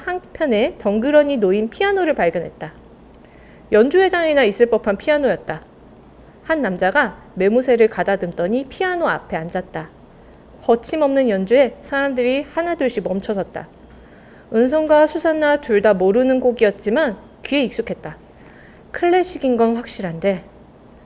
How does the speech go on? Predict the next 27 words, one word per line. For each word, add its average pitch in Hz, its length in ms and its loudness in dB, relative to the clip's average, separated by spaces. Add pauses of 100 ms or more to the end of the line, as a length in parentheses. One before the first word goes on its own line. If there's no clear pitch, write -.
은선이 208 520 -2
자신 196 400 -6
없는 285 240 0
목소리로 190 480 -2
속삭이자 214 600 -4 (800)
곁에 269 300 2
서 330 140 2
있던 269 280 -2
독일 226 300 0
노인이 214 360 0 (240)
빠른 359 300 2
사투리로 233 600 0 (280)
쇼팽의 294 640 2
폴로네이즈 359 580 2
오 233 140 2
번이라고 302 520 -2
알려주었다. 185 600 -4 (580)
그는 233 380 0
자신이 226 500 -4
제일 311 380 -2
좋아하는 220 460 -2
음악가 202 380 -4
중 185 180 -6
한 302 200 -4
명이라고 254 440 0
덧붙였다. 170 640 -8 (800)
나중에 202 500 -2